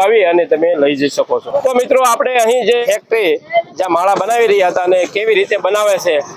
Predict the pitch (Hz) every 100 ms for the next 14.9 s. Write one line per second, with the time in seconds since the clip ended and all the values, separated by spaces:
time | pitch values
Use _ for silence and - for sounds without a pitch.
0 | - - - - 180 202 190 208 226 208
1 | 208 196 220 - 208 202 185 214 165 208
2 | 233 196 - 240 233 233 226 220 175 -
3 | - _ _ _ - 214 170 170 220 233
4 | 233 220 240 233 - 208 233 220 233 240
5 | 226 240 240 214 233 214 190 175 170 185
6 | 277 - - - - _ _ 208 240 185
7 | 220 240 247 240 233 226 165 214 453 185
8 | 160 180 - _ _ _ 202 202 220 247
9 | 196 214 254 254 247 208 220 247 247 240
10 | 170 214 240 - 226 - 226 208 214 226
11 | 220 196 202 196 170 175 214 - _ _
12 | - - 196 160 156 165 202 180 143 156
13 | 151 151 143 143 131 147 139 139 135 151
14 | 156 156 160 165 143 147 147 160